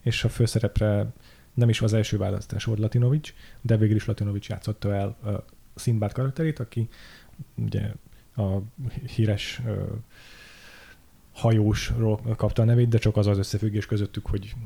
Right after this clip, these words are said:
hogy az egyikük egy hajózó kalandor, a másik pedig a női szívek meghódítója, és ez, ez az asszociáció, ö, okozta az, hogy így nevezte el a karakterét Crudy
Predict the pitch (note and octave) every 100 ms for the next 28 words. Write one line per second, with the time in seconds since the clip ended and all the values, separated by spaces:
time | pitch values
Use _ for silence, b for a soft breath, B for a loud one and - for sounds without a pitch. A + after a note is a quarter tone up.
0 | - G2+ F#2 F#2 G2+ G2+ - G2 - A2
1 | G#2+ G#2 G#2+ - A#2+ A2 A2+ A2+ A2 G#2+
2 | - - G#2+ G#2 G#2 G#2 G2+ G#2+ G2 G2+
3 | - G#2+ G#2 G#2 A2 G#2+ G#2+ B B B
4 | - G2 G#2 F#2+ G#2+ G2+ G2+ - G#2+ G#2+
5 | G#2 - A2 A2 - B B - - G2
6 | G2 G#2+ - - - - - - - -
7 | B - - - G#2 - G#2 G2+ G#2+ G#2
8 | G#2 G#2 - G#2 G2+ G#2+ G2+ G#2 G#2+ -
9 | A#2 G#2+ C3+